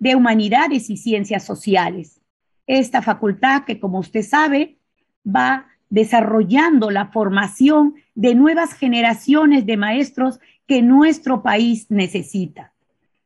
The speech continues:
Y es así que en esta oportunidad, al tener nosotros su presencia, nos sentimos muy orgullosos y halagados, por cuanto permítanme, por favor,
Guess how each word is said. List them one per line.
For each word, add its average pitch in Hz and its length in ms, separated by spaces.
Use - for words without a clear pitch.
Y 262 120
es 302 100
así 311 340
que 269 140
en 247 100
esta 262 240
oportunidad, 226 840
al 240 220
tener 254 460
nosotros 226 840
su 285 280
presencia, 247 1080
nos 240 180
sentimos 311 540
muy 330 380
orgullosos 254 760
y 214 80
halagados, 214 640
por 247 200
cuanto 247 380
permítanme, 240 840
por 214 240
favor, 254 520